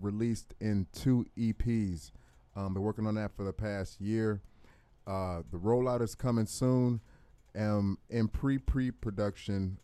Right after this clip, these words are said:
on the visuals with my man Jamin from the Right Productions, um, discussing rollout with my G Amani Olu over there at Olu and Company,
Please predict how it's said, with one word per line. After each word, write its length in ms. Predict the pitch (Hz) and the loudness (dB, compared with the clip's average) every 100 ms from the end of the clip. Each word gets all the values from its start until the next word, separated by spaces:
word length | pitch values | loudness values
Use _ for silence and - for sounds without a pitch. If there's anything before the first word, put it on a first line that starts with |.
| - - | -14 -4
on 160 | 101 | -2
the 60 | 92 | -2
visuals 760 | 80 113 107 104 101 95 87 - - - - | 2 2 2 0 2 0 -2 -10 -20 -20 -6
with 120 | 98 | -2
my 120 | 98 | 0
man 360 | 101 104 98 90 | 2 2 2 -2
Jamin 540 | 92 107 113 110 107 | -2 0 2 2 0
from 140 | - 101 | -2 -4
the 80 | 87 | -2
Right 260 | 95 101 | -4 -4
Productions, 760 | - 98 104 98 - 101 98 - - - - - | -4 -2 -2 -4 -2 -2 -2 -6 -20 -20 -20 -8
um, 460 | 92 90 85 78 - 85 | -6 -4 -4 -6 -10 -8
discussing 600 | 95 - 117 107 101 90 | -8 0 0 2 0 0
rollout 600 | 107 113 113 110 107 - - - - - | 2 2 2 0 -2 -4 -14 -20 -20 -6
with 120 | 98 | -2
my 220 | 98 98 | 0 0
G 460 | 95 95 110 107 104 - - | -2 -2 0 0 -2 -8 -4
Amani 440 | 98 104 110 107 | 0 2 2 2
Olu 600 | 107 104 104 110 110 110 110 - - | 2 2 2 4 4 0 -6 -18 -6
over 180 | 101 101 | -4 -2
there 160 | 104 | 0
at 60 | 98 | 0
Olu 400 | 95 104 110 107 | -2 0 0 0
and 100 | 101 | -2
Company, 460 | - 101 104 101 | -4 -4 -4 -6